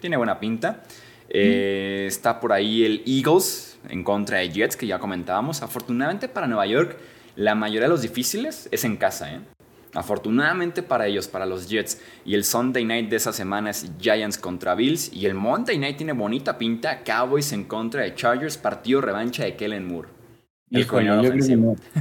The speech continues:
Speaker 2: me, yo creo que me voy a lanzar a ver ese partido, ¿eh?
Speaker 1: Ok.
Speaker 2: Y, y fíjate que este, este Thursday Night Football sí me llama bastante la, la atención, ¿eh? Eh, ver a los Broncos, que creo yo que este año ya deben de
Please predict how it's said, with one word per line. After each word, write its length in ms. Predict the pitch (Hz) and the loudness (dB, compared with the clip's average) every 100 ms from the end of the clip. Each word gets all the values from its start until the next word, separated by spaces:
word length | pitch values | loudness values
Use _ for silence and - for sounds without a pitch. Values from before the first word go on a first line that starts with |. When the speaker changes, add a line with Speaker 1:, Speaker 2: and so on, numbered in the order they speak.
| 147 | 0
Speaker 2:
me, 140 | 156 - | -2 -2
yo 180 | 131 151 | 6 8
creo 180 | 160 160 | 10 8
que 100 | 135 | 8
me 100 | 123 | 8
voy 100 | 127 | 10
a 80 | 147 | 10
lanzar 460 | 135 113 110 127 | 8 6 6 6
a 80 | 123 | 6
ver 160 | 123 120 | 6 4
ese 220 | 120 131 | 2 0
partido, 520 | 117 107 - 113 107 | 2 2 2 0 2
¿eh? 200 | 110 147 - - - | 2 0 -6 -20 -6
Speaker 1:
Ok. 220 | 87 - 113 | -4 2 6
Speaker 2:
Y, 280 | 160 165 | 8 8
y 40 | 151 | 6
fíjate 400 | - 190 - 131 | 6 4 4 2
que 320 | 143 139 151 | 4 6 6
este, 460 | 156 - 190 196 175 | 4 6 6 8 4
este 260 | - 190 | 4 4
Thursday 520 | - 190 175 170 185 | 4 4 6 6 6
Night 200 | 175 170 | 6 4
Football 380 | 170 170 151 170 | 2 0 2 2
sí 140 | - 180 | 2 4
me 100 | 156 | 4
llama 240 | 160 156 | 6 4
bastante 400 | 120 113 143 139 | 2 0 0 2
la, 180 | 131 117 _ _ _ - | 0 -2 _ _ _ -4
la 180 | 143 135 | 2 2
atención, 580 | 120 117 117 139 120 | 2 0 2 2 4
¿eh? 180 | 110 165 - - - _ _ _ | 2 -2 -8 -20 -20 _ _ _
Eh, 200 | 135 127 | 2 6
ver 140 | 139 | 8
a 80 | 175 | 8
los 260 | 202 131 123 | 8 6 6
Broncos, 420 | 139 147 156 151 | 6 6 4 2
que 140 | - | 0
creo 240 | 104 139 143 | 2 4 6
yo 240 | 135 139 | 6 4
que 100 | 151 | 4
este 260 | 147 - 156 | 2 4 4
año 200 | 147 147 | 6 6
ya 220 | 139 139 | 6 6
deben 280 | 139 147 151 | 6 4 4
de 140 | 135 | 2